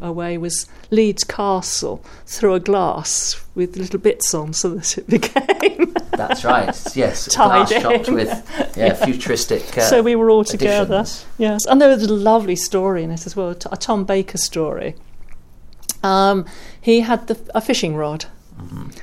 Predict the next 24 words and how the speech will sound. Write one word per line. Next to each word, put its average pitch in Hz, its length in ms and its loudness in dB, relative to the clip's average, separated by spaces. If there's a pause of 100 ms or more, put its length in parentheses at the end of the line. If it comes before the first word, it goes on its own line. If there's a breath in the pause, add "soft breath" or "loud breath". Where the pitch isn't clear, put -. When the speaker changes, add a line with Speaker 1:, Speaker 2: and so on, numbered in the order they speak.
Speaker 1:
which 202 120 2
was 220 140 4
an 220 60 4
antique 214 440 2
fishing 151 360 -6
rod, 151 260 -6 (560 loud breath)
and 196 140 -2
he 208 100 -2
cast - 480 2
off 190 320 0
over 185 180 0
the 170 100 -6
pond, 208 500 2 (640 loud breath)
and 185 120 -6
the 196 80 -2
rod 196 320 2
split - 540 -4
into - 160 -4
two 185 160 -2
halves, 180 540 -4
and 190 100 -4
half 214 380 -4
of 175 80 -6
it 196 120 -6